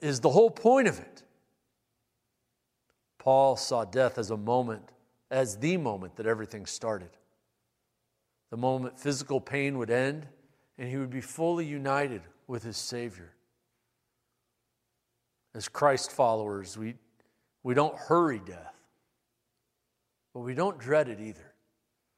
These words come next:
And so Paul lays this out here like he has a fork in the road.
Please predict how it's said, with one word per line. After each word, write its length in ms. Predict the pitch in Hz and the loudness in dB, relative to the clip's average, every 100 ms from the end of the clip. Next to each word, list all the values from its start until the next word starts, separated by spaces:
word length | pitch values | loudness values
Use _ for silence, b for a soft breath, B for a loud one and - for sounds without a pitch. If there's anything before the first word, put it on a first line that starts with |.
| _ _ _ _ b b | _ _ _ _ b b
And 100 | 180 | 2
so 160 | - 214 | 6 4
Paul 460 | - 202 220 220 | 6 8 10 8
lays 320 | 180 190 190 | 6 4 4
this 200 | 180 160 | 0 2
out 220 | 180 196 170 | 6 6 6
here 140 | 185 | 6
like 180 | 160 160 | 8 4
he 160 | 190 | 2
has 200 | 180 185 | 4 6
a 60 | 156 | 4
fork 380 | - 180 196 190 | 4 6 6 6
in 80 | 175 | 4
the 80 | |
road. 320 | 156 170 147 | 6 6 6